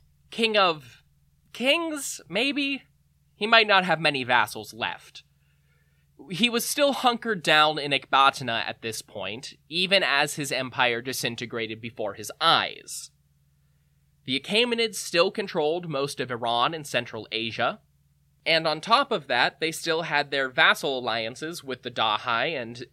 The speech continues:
several other Saka groups. However, the actual organization of these regions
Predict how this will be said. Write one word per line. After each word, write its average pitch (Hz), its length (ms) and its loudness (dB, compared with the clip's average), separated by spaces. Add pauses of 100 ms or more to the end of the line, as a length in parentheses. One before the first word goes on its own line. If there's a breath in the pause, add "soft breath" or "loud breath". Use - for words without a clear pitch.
(100)
several 127 500 -4
other 123 280 -4
Saka 131 520 -2
groups. - 640 -12 (960)
However, 208 540 6
the 180 180 -2
actual 214 460 2
organization 175 840 0
of 170 140 -4
these 160 240 -6
regions 151 580 -6